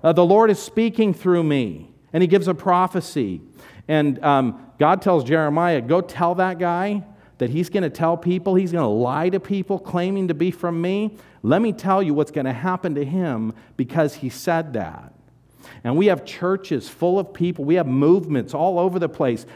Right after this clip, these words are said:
We have all kinds of people prophesying. "God told me to tell you this, and I have a special message for you." And, and in my last church, um, my brother-in-law is a doctor, and somebody walked up to him and just said,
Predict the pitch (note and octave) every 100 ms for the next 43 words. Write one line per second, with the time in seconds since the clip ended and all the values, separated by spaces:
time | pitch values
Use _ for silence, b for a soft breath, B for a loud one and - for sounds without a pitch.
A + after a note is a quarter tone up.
0 | B D#3+ D#3+ D#3+ G3+ - G3+ F#3+ E3+ F#3+
1 | F#3+ F3 - F#3 F3 F3+ F3 - D#3 B2+
2 | - B - D3 G3 - G3 D#3 F#3 G3
3 | D3+ - G3 F#3 F#3 F#3 F#3 F3 - G#2
4 | A2+ G#3+ E3+ - F#3 F#3+ C#3 D#3+ G3 F3+
5 | - D#3+ D3 F#3 G3+ E3+ A#2 G#2 B B
6 | D3+ E3+ F3+ F#3 E3 E3+ F#3 F3+ - G3+
7 | E3 B2 - - B B D#3 D#3 D3 B2+
8 | B B E3 C#3+ E3+ F#3 F#3+ F3 F3 E3+
9 | D3+ D#3 F3 F3+ E3+ B2 - F3 E3 D3
10 | D#3 E3 - E3 E3+ F#3 F3 E3 D#3 -
11 | E3+ C3+